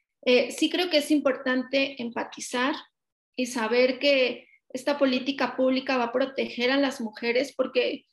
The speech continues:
los abortos van a seguir existiendo, se van a seguir dando.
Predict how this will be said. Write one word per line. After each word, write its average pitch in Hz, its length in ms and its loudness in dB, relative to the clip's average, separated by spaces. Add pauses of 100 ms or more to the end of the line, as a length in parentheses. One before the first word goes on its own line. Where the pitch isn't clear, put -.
(220)
los 254 220 4
abortos 269 520 2
van 269 180 2
a 269 60 2
seguir 247 280 -6
existiendo, 247 960 -4
se - 220 0
van 254 180 0
a 294 80 4
seguir 233 360 -4
dando. 226 560 -2